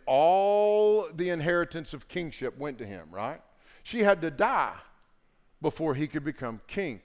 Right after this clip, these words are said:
And, and the, the idea is that for someone to receive the will, you could be the, the, the word starts with a B,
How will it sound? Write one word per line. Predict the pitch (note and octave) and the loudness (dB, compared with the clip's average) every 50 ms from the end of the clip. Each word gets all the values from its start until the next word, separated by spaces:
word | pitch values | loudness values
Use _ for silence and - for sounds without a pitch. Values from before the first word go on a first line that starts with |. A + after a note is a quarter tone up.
| _ - - - - - | _ -20 -20 -20 -10 -4
And, | - D3+ D3+ D#3+ | -2 0 0 0
and | - E3+ E3 D#3 | -2 -2 -2 2
the, | D#3 D#3 E3+ | 2 2 2
the | D3+ D#3 D3+ | 2 0 2
idea | C#3+ D#3+ D3+ C3+ G3 B3+ B3 G3 | 2 2 0 0 0 0 2 2
is | F3 D#3 B2+ | 2 0 0
that | - E3 C#3+ - - | 0 -2 -2 -2 -2
for | D3+ C3+ | -8 -8
someone | - - - A#3 A#3+ A#3+ A3+ D#3+ | -6 -4 -4 -2 0 0 -2 -2
to | - F3+ F3 | -2 -4 -4
receive | D#3 D3 C3+ - - - - G3+ G#3+ G#3+ G3+ D#3 C3 | -2 -4 -6 -8 -8 -6 -4 -4 -2 -4 -4 -4 -2
the | - D3+ | 0 0
will, | C#3+ C3 C3 D3+ E3+ D#3+ C#3 A#2 A2 B2+ C#3+ - _ _ | 0 0 -2 0 0 2 2 0 -2 -4 -6 -10 _ _
you | - C#3+ F#3+ | -10 -8 -6
could | - - F#3 | -2 -2 -4
be | C#3+ - - | -2 -4 -6
the, | A#2 B2+ A#2+ A2+ - - - - - - - C3+ | -2 0 0 0 -2 -4 -20 -20 -20 -20 -4 2
the, | D3 D3 C#3+ - - | 4 4 4 2 -2
the | - D3 | -4 -4
word | C#3 D3 F3 D#3 D#3 - | 0 2 4 4 2 2
starts | - E3 D3+ - | -2 -4 -4 -4
with | - C#3+ | -4 -6
a | F3+ | -6
B, | C#3+ C3 C#3+ B2+ | -4 -2 -4 -4